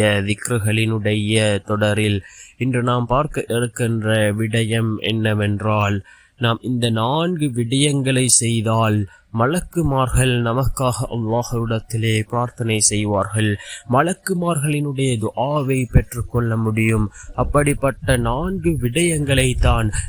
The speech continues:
நாம் இன்றைய வீடியோவில் பார்க்க இருக்கின்றோம். அன்பார்ந்தவர்களே, அல்லாஹ்வின் நல்லடியார்களே, அதிகமானோர் நம்முடைய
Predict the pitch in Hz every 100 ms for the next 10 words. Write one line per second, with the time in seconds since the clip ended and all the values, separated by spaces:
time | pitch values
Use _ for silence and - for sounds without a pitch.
0 | - 117 117 - - 156 - - - 151
1 | 139 135 123 123 123 - 117 - 127 -
2 | 120 120 117 117 117 117 110 - 104 -
3 | 240 - 190 190 180 160 147 143 147 147
4 | 147 143 143 143 - 143 131 135 139 135
5 | 123 123 120 - 120 117 113 110 - -
6 | 120 131 120 131 135 175 196 185 170 170
7 | 160